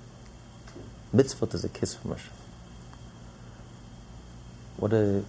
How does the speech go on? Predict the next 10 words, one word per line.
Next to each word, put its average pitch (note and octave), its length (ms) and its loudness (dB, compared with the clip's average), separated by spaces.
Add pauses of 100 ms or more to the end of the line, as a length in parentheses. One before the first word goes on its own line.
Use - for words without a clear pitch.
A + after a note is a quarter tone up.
beautiful A#2+ 320 8
thought. - 240 -2 (3750)
What G#2+ 120 4
a G#2 80 6
gentle G#2 440 6
thought. - 340 4
What F#2+ 100 4
a G2+ 40 6
beautiful G#2+ 400 4
thought. - 240 -2